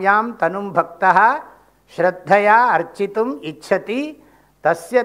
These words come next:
தஸ்யாச்சலாம் ஸ்ரத்தாம் தாமேவ விததாம்யம்." ஆகையினால நான் தான் அந்த, இந்த தேவதைகள் மூலமாக பலனை கொடுக்கிறேன். ஆ, ஈஸ்வரன் கர்மபல தாத்தான்னு அர்த்தம். விருஷான்னு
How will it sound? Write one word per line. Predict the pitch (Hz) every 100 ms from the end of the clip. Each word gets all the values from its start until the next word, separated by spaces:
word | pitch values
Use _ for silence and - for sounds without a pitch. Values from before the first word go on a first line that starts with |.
| 180
தஸ்யாச்சலாம் | 156 - 202 208 202 190 180 180 170 170
ஸ்ரத்தாம் | - 151 135 156 190 240 285 -
தாமேவ | 135 160 180 196 208 254 175
விததாம்யம்." | 135 127 120 120 170 175 - - 107 90 _ _ _ _ _ _ _ _ _ _ -
ஆகையினால | 143 170 175 196 214 185 151
நான் | 190 202 226
தான் | 247 208
அந்த, | 180 170 160
இந்த | 160 135
தேவதைகள் | 180 196 185 180 165 156 143
மூலமாக | 165 175 165 147 196 -
பலனை | 135 160 165 -
கொடுக்கிறேன். | 131 131 - 110 120 - _ _ _ _ _ 127
ஆ, | 175 151 160
ஈஸ்வரன் | 170 - 175 202 247 - _ _ _ _ _ -
கர்மபல | 131 151 180 143 151 156 131
தாத்தான்னு | 131 135 135 151 175
அர்த்தம். | 123 - 151 - _ _ _ 101
விருஷான்னு | 127 143 175 175 190